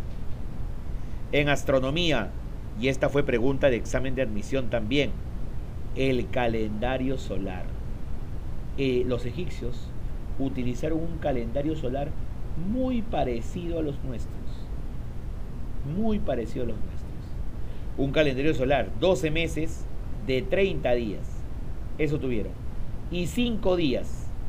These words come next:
Trescientos sesenta y cinco días en totalidad.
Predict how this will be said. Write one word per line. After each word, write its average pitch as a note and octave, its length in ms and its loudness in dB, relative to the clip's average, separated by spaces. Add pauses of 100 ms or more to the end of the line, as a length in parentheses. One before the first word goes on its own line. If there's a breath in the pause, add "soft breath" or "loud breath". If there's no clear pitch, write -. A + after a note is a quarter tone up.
(2000)
Trescientos C#3+ 640 2
sesenta B2+ 300 -2
y C3+ 300 0
cinco - 320 -2
días B2 380 0 (240)
en - 160 0
totalidad. A2+ 500 -2